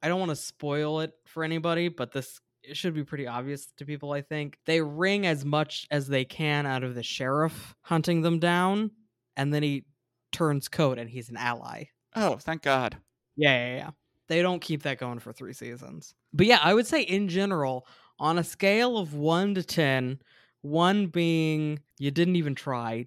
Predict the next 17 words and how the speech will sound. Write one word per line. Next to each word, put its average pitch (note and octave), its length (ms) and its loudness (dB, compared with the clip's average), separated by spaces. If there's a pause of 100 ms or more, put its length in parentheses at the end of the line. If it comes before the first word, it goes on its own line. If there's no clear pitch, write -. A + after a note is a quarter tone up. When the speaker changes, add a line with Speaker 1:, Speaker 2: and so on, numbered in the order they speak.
Speaker 1:
ten F#3 340 2
being C#3 600 2 (760)
great, D3+ 500 2 (120)
love C#3+ 400 2
it, A#2 220 -4 (240)
how G3+ 320 4
would A#3 200 2
you F#3+ 240 0
rate D3 580 2
your D3 420 -4
general C3+ 540 -6
feeling B2+ 760 -8
in, C3 160 -12
like, A#2+ 280 -8
the C3+ 100 -8
establishment C3 960 -4 (140)
of A#2+ 360 -4